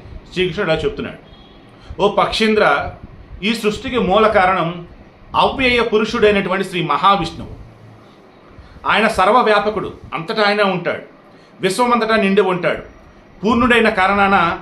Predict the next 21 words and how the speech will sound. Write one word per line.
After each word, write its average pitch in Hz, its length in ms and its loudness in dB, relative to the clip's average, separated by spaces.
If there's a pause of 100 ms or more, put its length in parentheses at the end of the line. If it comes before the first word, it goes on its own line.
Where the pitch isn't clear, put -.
ఆయనే 185 600 0
అన్ని 190 280 -2
అవతారాలను 165 840 0
ఎత్తగలడు. 139 600 -6
He 156 80 -10
is - 120 -16
complete 214 320 -2
person. 190 280 2 (500)
So, 196 240 4 (1120)
ప్రతి 185 240 0
అవతారం 190 320 2
కూడా 202 140 2
ఆయననే 170 400 0
అని 165 200 -2
చెప్తున్నారు. 104 340 -6 (680)
అన్ని 220 240 2
రూపాలతో 226 500 4
ఉన్నటువంటి 190 440 0
ఈ 175 380 -2
దృశ్య 185 280 0
జగత్తుని 190 600 0